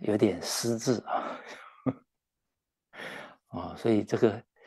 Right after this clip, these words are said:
经不可以，呃，这拳不可以一天不打，啊，歌不可以一天不唱，<laughs> 啊，经不可以一天不讲，啊，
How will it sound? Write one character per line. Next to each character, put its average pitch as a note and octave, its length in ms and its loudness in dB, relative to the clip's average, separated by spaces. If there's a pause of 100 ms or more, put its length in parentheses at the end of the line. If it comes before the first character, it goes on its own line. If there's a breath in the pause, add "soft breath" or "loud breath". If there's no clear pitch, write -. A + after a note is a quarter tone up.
(220 soft breath)
经 D3 400 10
不 - 100 8
可 B2+ 200 6
以， G#2 200 8 (120)
呃， G#2 100 0
这 A2 100 0 (460 loud breath)
拳 B2 340 4
不 C#3+ 140 8
可 C3 180 4
以 A2+ 80 12
一 A#2 140 4
天 A#2 240 2
不 A#2 100 2
打， - 220 -2 (1040)
啊， - 340 -16
歌 C3 260 12
不 C3 160 4
可 A#2+ 160 4
以 G#2 100 8
一 A2 120 2
天 A2 380 0
不 - 120 -10
唱， G#2 240 -4 (340)
<laughs> - 60 -20 (1700 loud breath)
啊， F2+ 160 -8 (120)
经 C3 320 8
不 - 120 6
可 - 140 2
以 G#2 80 4
一 A#2 140 4
天 G#2+ 260 0
不 - 100 0
讲， - 240 -4 (920)
啊， - 240 -16